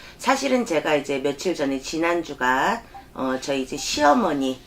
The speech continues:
삼 년 탈상 진호기굿을 했습니다. 오늘은 제가 이 자손된 도리,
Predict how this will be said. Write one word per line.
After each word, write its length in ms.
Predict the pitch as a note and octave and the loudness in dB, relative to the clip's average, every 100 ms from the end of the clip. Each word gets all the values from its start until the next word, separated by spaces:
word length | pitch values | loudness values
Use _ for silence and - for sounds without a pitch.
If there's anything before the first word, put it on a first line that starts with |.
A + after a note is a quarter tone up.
| - - - | -20 -20 -20
삼 320 | - C#4 C#4+ | -6 0 2
년 200 | C#4 B3 | 4 2
탈상 840 | - - D4 C#4+ G3 E3+ F3 F3 E3 | 0 0 0 -2 -2 -2 0 -2 -4
진호기굿을 760 | - G3 A3 G#3 - E3+ D3+ | -2 0 0 -4 -10 -8 -6
했습니다. 920 | C#3 - C#3 B2 B2+ B2+ C3+ C3 A#2 - - - - - | -6 -6 -6 -4 -2 -2 0 -2 -4 -10 -20 -18 -18 -12
오늘은 800 | - D#3 G#3 C4 G#3 F#3+ A3 F3 | -2 2 4 6 4 4 4 2
제가 680 | D#3 D3+ D#3 D#3 E3 C#3+ B2+ - | 0 0 4 6 6 4 2 -2
이 420 | C3+ B2+ B2 B2+ - - - - | -6 -4 -6 -10 -16 -20 -20 -8
자손된 640 | - G3 G3 B3 G#3 F#3 | 2 2 2 0 0 0
도리, 420 | D3+ D3+ D3 A#2+ | 0 -4 -2 -4